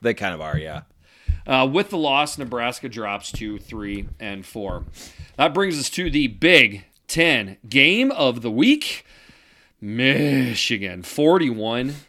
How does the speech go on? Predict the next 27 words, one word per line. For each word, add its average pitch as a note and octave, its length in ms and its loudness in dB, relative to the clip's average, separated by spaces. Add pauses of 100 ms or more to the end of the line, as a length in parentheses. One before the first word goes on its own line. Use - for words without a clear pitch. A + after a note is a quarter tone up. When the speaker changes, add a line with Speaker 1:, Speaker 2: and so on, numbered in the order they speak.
(180)
Speaker 2:
Penn D3 320 -6
State A#2+ 440 -6
seventeen. C3 920 -6
The G2+ 60 -8
Wolverines A#2 580 -6
with G2 140 -12
five C#3 540 -6
hundred G#2+ 600 -10
and G#2 180 -12
sixty-three A#2+ 680 -8
yards G#2+ 400 -6 (360)
of C3 140 -6
total A#2 360 0
offense G#2+ 300 -6
to A#2 100 -6
the A2 100 -8
Nittany A#2 400 -6
Lions G#2+ 440 -6 (120)
two - 280 -8
hundred C#3+ 500 -6
and G#2 180 -10
sixty-eight. G#2+ 680 -6 (560)
Crazy C3+ 400 0
thing, F#3+ 420 -4
again, D3 480 -6 (100)
stats - 400 -10
lie, A2+ 360 -6